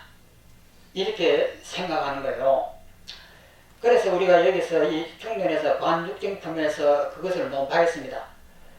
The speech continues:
만약에 눈에, 눈이 이 세상을 다 이렇게 보듯이 눈, 이,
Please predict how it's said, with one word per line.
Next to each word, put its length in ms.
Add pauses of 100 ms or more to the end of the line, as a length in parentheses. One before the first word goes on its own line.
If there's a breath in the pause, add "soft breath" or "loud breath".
(260 soft breath)
만약에 800
눈에, 540
눈이 720 (680 soft breath)
이 140
세상을 520
다 800
이렇게 440
보듯이 760 (800 soft breath)
눈, 580
이, 140